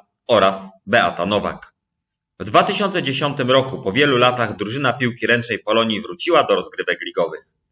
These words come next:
Dużym zainteresowaniem cieszyły się mecze piłkarzy Polonii Środa po awansie do trzeciej ligi. Będąc przy piłkarzach, warto wspomnieć, że wychowankowie sekcji piłki nożnej corocznie otrzymują kilka powołań do kadr reprezentacji okręgu i województwa.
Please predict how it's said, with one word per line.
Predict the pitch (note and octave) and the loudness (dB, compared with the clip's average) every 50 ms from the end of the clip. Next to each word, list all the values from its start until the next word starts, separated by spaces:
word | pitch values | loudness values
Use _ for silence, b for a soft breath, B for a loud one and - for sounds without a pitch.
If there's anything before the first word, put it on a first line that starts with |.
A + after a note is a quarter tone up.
| _ _ _ _ _ _ _ _ _ _ | _ _ _ _ _ _ _ _ _ _
Dużym | - A2+ E3 G3 G3+ A3+ G3 D#3+ | 2 4 4 6 6 4 2 4
zainteresowaniem | E3 D#3 C#3+ B2+ - B2+ A#2+ A2+ - B2+ A2+ B2 B2 G#2+ F#2 E2+ E2 - B B B B B - | 4 2 2 4 2 2 2 2 0 2 4 4 4 4 2 -2 -4 -6 B B B B B -2
cieszyły | - A#2+ A#2 - D#3+ D3+ C#3 | -2 0 0 2 2 2 2
się | - - A#2+ | 2 2 2
mecze | A#2 C#3 C#3 B2+ C3+ A#2+ | 2 0 0 0 -2 -4
piłkarzy | - A2 G#2 G#2 - C#3+ D3 B2+ C3+ | -2 -4 -2 2 2 2 2 2 0
Polonii | C3 - A2+ A2 G#2 G2+ F#2+ | -2 0 2 2 2 0 -2
Środa | F2+ F#2+ G#2+ C3 C3+ C3 A#2 | -2 0 2 4 4 4 2
po | - F2 F#2 | 0 0 0
awansie | F#2 F2+ G2+ G#2 G#2 G#2+ - G2 | 2 2 2 2 0 -2 -6 -8
do | F#2 F#2+ | -8 -8
trzeciej | - - F#2+ - - - E2+ E2 | -6 -6 -8 -8 -8 -8 -8 -8
ligi. | E2 D#2+ _ _ _ _ _ _ _ _ _ _ _ _ - | -8 -10 _ _ _ _ _ _ _ _ _ _ _ _ -2
Będąc | F#2+ A#2+ C#3 C#3+ C#3+ C3+ C3 A#2 - | 4 4 6 6 4 2 -2 -2 -4
przy | - A2+ G#2+ | -8 -10 -6
piłkarzach, | - G2 F#2+ - D3+ D3 C3+ G2+ F#2+ E2+ - - - F2 | -6 -6 -2 2 4 4 4 4 2 -2 -4 -6 -4 0
warto | G#2 A2 A2 A2 A2+ G#2 | 0 2 2 0 -4 -6
wspomnieć, | - - - - A#2+ A#2+ B2 A#2 G#2 F2+ | -8 -2 2 2 4 4 4 0 0 0
że | F#2 G2+ | -2 -4
wychowankowie | F#2+ G2 G2 G#2+ A2+ A#2 A#2 A#2 D#3+ E3+ E3+ F3+ E3+ | -4 -4 -2 2 2 2 2 2 0 0 0 0 0
sekcji | E3+ D#3+ C#3+ - - C#3 C3 | 0 -2 -4 -4 -6 -8 -4
piłki | - C#3 C3+ C3+ C3 B2 | -4 -6 -4 -4 -2 0
nożnej | B2 A2 F#2+ - - D#2+ D#2 - _ _ _ _ _ | 0 0 0 -2 -6 -10 -10 -12 _ _ _ _ _
corocznie | - C3+ C3 C#3+ D#3 D#3 - - D3+ C#3 | 4 6 6 6 6 4 2 0 0 0
otrzymują | C3 - - C3 B2 A#2 G#2+ G#2 G#2 | 0 0 -2 -2 0 0 0 0 0
kilka | - - F3+ F3+ F3+ E3+ D#3+ | 0 0 0 2 2 0 0
powołań | - C3 A2 A#2 A#2+ A#2 A2 - | 0 0 2 4 4 4 4 2
do | G#2 G2+ | 0 0
kadr | - A#2+ A2+ A2+ G2+ F2+ - | 2 2 2 2 0 0 0
reprezentacji | A#2 A#2 - - G#2 G2 G#2 G2+ - A2 G#2+ - - F#2+ | -2 -2 -2 -4 -6 -6 -6 -4 -2 -4 -4 -4 -2 -2
okręgu | E2+ D#2+ - B2 C#3 D3 C#3+ B2 A#2+ A#2+ | -2 -2 0 2 2 2 2 0 -2 -2
i | G2 F#2 | 0 2
województwa. | F#2 F#2+ F#2 F2+ F2 F2 F2+ - - - - - | 4 4 4 2 0 -4 -8 -10 -12 -20 -20 -20